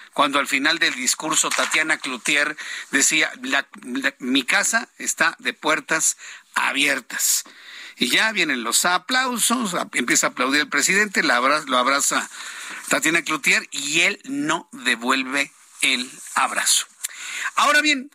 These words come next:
con la nueva persona que llega a la Secretaría de Economía, ¿cuál es la percepción de los patrones en la República Mexicana? José Medina Mora es presidente de la Coparmex. Estimado José Medina Mora, bienvenido, muy buenas tardes.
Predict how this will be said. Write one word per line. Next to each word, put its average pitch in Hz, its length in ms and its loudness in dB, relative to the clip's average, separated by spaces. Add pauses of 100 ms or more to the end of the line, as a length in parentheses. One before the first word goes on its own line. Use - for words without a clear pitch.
con 190 220 2
la 170 100 2
nueva 226 180 0
persona 226 380 0
que 170 140 0
llega 180 200 2
a 180 60 2
la 165 80 2
Secretaría 151 760 2
de 190 80 2
Economía, 180 560 0
¿cuál 226 220 0
es 302 60 -4
la 302 100 0
percepción 208 840 0 (340)
de 151 100 2
los 160 160 2
patrones 185 420 2
en 170 80 4
la 147 60 2
República 160 440 0
Mexicana? 139 680 -2 (440)
José 196 260 4
Medina 269 380 4
Mora 247 180 4
es - 60 -4
presidente 208 480 2
de 202 100 6
la 175 120 2
Coparmex. 175 600 0
Estimado 190 360 0
José 175 200 2
Medina 190 320 2
Mora, 202 200 4
bienvenido, 185 440 2
muy 196 140 2
buenas 196 260 4
tardes. 185 560 0